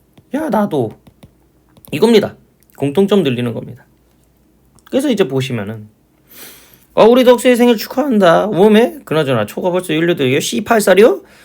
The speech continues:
우리 딸이 언제 이렇게 커버렸을까? 아빠, 엄마가 미안하다. 잘 몰라서 그래야. 첫째 딸을 어떻게 가르치고 둘째는 어떻게 하고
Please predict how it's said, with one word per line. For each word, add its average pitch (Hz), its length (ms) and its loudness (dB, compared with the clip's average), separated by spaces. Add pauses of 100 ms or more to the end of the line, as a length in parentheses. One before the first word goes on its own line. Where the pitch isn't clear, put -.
(120)
우리 131 200 -2
딸이 113 180 -4
언제 120 260 -4
이렇게 151 200 -6
커버렸을까? 180 640 -4 (640)
아빠, 214 300 0
엄마가 202 340 4
미안하다. 196 640 0 (180)
잘 - 200 -6
몰라서 117 360 -4
그래야. 156 300 -4 (200)
첫째 135 300 -6
딸을 135 280 0
어떻게 127 280 -6
가르치고 147 400 -2
둘째는 185 320 -4
어떻게 180 240 -4
하고 175 320 -2